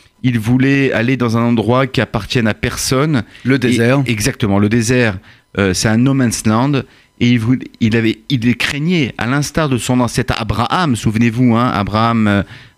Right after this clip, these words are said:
Speaker 1: euh, dans le livre de la Genèse, qui muselle son troupeau, de peur que son troupeau, eh bien, ne consomme, ne broute l'herbe qui ne lui appartient pas. Et, euh, et justement, de, pour s'éloigner justement de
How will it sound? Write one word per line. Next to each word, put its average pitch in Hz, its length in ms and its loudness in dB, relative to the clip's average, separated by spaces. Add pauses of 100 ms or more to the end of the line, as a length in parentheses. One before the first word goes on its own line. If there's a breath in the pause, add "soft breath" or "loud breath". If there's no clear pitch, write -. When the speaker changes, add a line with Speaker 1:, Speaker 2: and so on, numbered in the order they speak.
Speaker 1:
euh, 98 100 0
dans 110 160 0
le 107 200 2
livre 113 180 0
de 110 80 0
la 107 120 2
Genèse, 120 460 0 (360 soft breath)
qui 135 200 0
muselle 135 600 2
son 123 160 -2
troupeau, 135 560 0
de 117 340 -4
peur 165 680 -2
que 127 140 0
son 127 180 0
troupeau, 127 560 -2
eh 107 100 -2
bien, 113 200 0
ne 113 100 2
consomme, 135 760 -2
ne 127 140 2
broute 123 500 0 (480 loud breath)
l'herbe 147 460 2
qui 127 180 -4
ne 120 200 4
lui 117 80 4
appartient - 420 -4 (140)
pas. 156 200 -2 (580 loud breath)
Et, 107 280 2
euh, 101 300 4
et 113 160 2
justement, 131 320 0 (120)
de, 107 280 -4 (360)
pour 101 160 -4
s'éloigner 175 560 0
justement 135 500 0
de 127 160 0